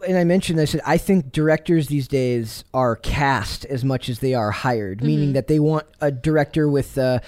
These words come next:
Speaker 1: a certain identity or a certain, uh, something that they can flaunt as advertisable,
Speaker 2: Mm-hmm.
Speaker 1: right? And that is just one aspect of it. Like, uh,
Speaker 2: Mm-hmm.
Speaker 1: you, very few people would look at somebody who made one decent film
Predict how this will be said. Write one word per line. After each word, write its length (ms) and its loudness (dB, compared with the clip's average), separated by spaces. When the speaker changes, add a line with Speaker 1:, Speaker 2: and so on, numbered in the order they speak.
Speaker 1:
a 80 -2
certain 320 -2
identity 640 0
or 80 -2
a 80 -4
certain, 600 -2
uh, 360 -2
something 300 2
that 120 -2
they 80 0
can 160 0
flaunt 600 -2
as 280 -4
advertisable, 1200 -2
Speaker 2:
Mm-hmm. 260 -8
Speaker 1:
right? 300 0
And 240 2
that 200 6
is 120 0
just 200 -2
one 180 -2
aspect 480 -4
of 140 -6
it. 180 -12
Like, 180 -6
uh, 320 -4
Speaker 2:
Mm-hmm. 40 -14
Speaker 1:
you, 480 -2
very 320 6
few 220 0
people 380 0
would 160 0
look 200 2
at 80 -8
somebody 260 0
who 100 4
made 220 0
one 340 2
decent 420 -2
film 460 -2